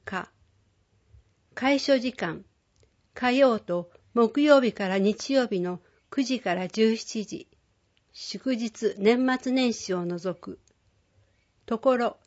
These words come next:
教育支援施設二階、北新町十二の三十二。相談時間、一回五十分。事前予約が必要です。費用、無料。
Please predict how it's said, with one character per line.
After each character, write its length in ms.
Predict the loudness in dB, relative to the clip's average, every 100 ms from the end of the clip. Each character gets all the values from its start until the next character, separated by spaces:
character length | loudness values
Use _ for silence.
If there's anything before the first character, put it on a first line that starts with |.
| _ _ _ _ _ -6
教 240 | 4 6
育 280 | 4 0 -4
支 240 | -4 0
援 200 | 2 2
施 80 | 0
設 440 | -2 -2 -2 -10 -4
二 160 | -4 -2
階、 380 | -2 -2 -4 -8 _ _ _ _ -20
北 300 | -4 -2 0
新 340 | 0 0 0
町 400 | -4 -6 -6 -6
十 260 | -4 0 4
二 160 | 4 4
の 120 | 2
三 340 | -2 -2 -2
十 280 | -4 -8 -8
二。 280 | -4 -4 -4 _ _ _ _ _ _ _ _ _ _ _ _ _ _ _
相 260 | 4 6 6
談 280 | 4 0 0
時 140 | -4
間、 340 | -2 -4 -6 -14 _ _ _ _
一 160 | -8 -8 _
回 260 | 0 0 0
五 200 | 0 0
十 180 | -2 -6 _
分。 280 | -2 -2 -4 _ _ _ _ _ -8
事 140 | -2
前 180 | 2 4
予 160 | 2 2
約 320 | 0 -2 -4
が 100 | -4
必 320 | -6 -10 -4
要 180 | -2 -2
で 140 | -4
す。 220 | -10 -18 _ _ _ _ _ _ _ _ _
費 180 | 2
用、 320 | 4 4 0 -8 _ _
無 160 | 0 4
料。 440 | 4 2 0